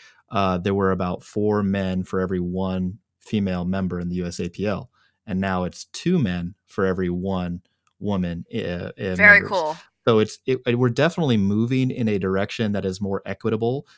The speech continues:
Speaker 1: it seems like, as far as participation, although, uh, you know, there, we still have room to grow. I guess I'm, I'm more curious, what do you think has moved the needle? Like, what do you think has actually, like, got the ball rolling and gotten more women into training? Because I think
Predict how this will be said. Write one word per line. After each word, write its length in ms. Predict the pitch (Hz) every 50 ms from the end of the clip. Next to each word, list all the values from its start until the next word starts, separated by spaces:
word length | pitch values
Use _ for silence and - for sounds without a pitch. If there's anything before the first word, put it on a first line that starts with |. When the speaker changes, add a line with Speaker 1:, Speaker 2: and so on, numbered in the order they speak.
| _ _
Speaker 1:
it 80 | - -
seems 280 | - 123 120 123 120
like, 220 | 123 123 127 127 123
as 100 | 98 -
far 180 | - 104 98
as 80 | 95 -
participation, 920 | - 107 98 - 104 - - 92 - 101 98 101 - 131 127 131 135 143 -
although, 440 | - - 98 98 92 90 87 87 - - - - - _ _ _ -
uh, 280 | 107 98 92 92 90 90
you 100 | 104 101
know, 80 | 90
there, 140 | 85 90 87
we 120 | - 98 92
still 160 | - - 95
have 100 | 92 92
room 140 | 98 95 92
to 60 | 90
grow. 320 | 90 92 90 104 131 151 - - _ _ - -
I 80 | 113 104
guess 220 | 123 143 143 -
I'm, 120 | - 139 131 -
I'm 140 | 120 107
more 440 | 107 104 110 110 113 110 104 101 - - -
curious, 340 | - - 117 113 107 98 -
what 220 | - - 95 107
do 60 | 127 151
you 60 | 151
think 220 | - 143 139 131
has 240 | - 120 101 92 95
moved 360 | 98 95 101 110 113 110 98
the 80 | 87 92
needle? 440 | 90 92 101 98 87 78 - - _ _ _ _ _ _ _ -
Like, 80 | 95
what 120 | 98 104 120
do 40 | 139
you 80 | 139
think 200 | 131 - 123 117
has 140 | 113 95 95
actually, 520 | 95 95 95 - - 98 92 92 90 90
like, 360 | 87 82 87 85 85 - - _ _ _ _ _ _ _ _ _ _ _ _ _ _ _ _ _ _ _ - 107
got 280 | 101 120 113 110 113 -
the 80 | - 110
ball 300 | 107 110 107 107 107 101
rolling 480 | 98 101 98 98 101 104 101 98 98
and 100 | 95 92
gotten 240 | 98 95 95 95 101
more 180 | 98 95 92 92
women 240 | 95 92 92 92
into 140 | 92 180 -
training? 340 | 185 - - 98 98 - -
Because 280 | 87 - - 101 92 98
I 80 | 95
think 280 | - - 104 98 -